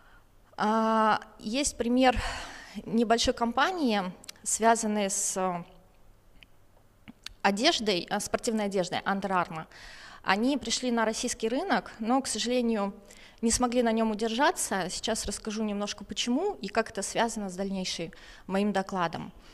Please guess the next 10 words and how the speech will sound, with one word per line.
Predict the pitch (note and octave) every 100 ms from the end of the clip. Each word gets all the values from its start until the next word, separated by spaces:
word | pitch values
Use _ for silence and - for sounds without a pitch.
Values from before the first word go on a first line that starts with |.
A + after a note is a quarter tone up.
| - - - - -
А, | - G3 G3 F#3 - - - -
компания | G#3+ G#3+ D4 E4+ C4+ G#3+
сделала | - B3 A#3
ставку | A3+ - F#4 - A3+
и | -
сфокусировалась | - A#3 A#3 - B3+ A3+ G#3+ -
на | A3+
том, | A3+ D4+
чтобы, | - - G#3+ G#3+ G3+ F3 - -
а, | G3+ G3 F#3